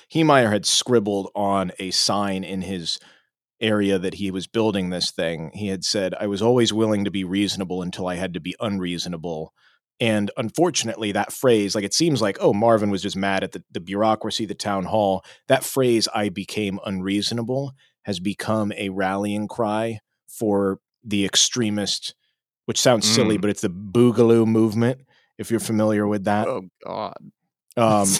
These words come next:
Speaker 2: <laughs>
Speaker 1: so it was, started off as a meme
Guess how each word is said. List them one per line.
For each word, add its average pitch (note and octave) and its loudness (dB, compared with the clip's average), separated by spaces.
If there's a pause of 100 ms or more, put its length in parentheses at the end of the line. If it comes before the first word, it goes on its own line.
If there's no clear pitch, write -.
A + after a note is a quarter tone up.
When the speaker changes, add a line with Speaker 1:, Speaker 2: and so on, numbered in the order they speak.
(100)
Speaker 2:
<laughs> - -20
Speaker 1:
so C3+ 8
it C#3 0
was, C#3 -2
started E3 8
off B2+ 8 (100)
as A2 0
a G2 -2 (380)
meme A2+ 2